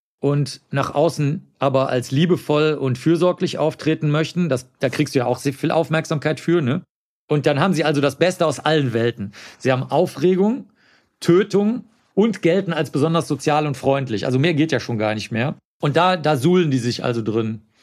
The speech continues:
Äh, und diese Todesengel sind halt, wenn sie das, wenn die das, ähm, selten machen,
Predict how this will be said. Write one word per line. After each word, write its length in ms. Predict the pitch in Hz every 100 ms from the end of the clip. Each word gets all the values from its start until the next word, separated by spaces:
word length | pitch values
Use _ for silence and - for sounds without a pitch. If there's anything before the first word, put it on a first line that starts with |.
| _ _ _ -
Äh, 400 | 127 131 127 127 -
und 400 | 139 147 139 - _
diese 360 | 123 143 135 131
Todesengel 640 | 165 196 196 170 185 160
sind 200 | 156 160
halt, 280 | 156 131 - _ _
wenn 220 | 127 147
sie 100 | 143
das, 360 | 131 135 127 - - -
wenn 340 | 131 131 151
die 160 | 139 123
das, 340 | 127 123 -
ähm, 440 | 127 117 113 110 110 _
selten 480 | 104 143 202 147
machen, 460 | 117 113 151 160 185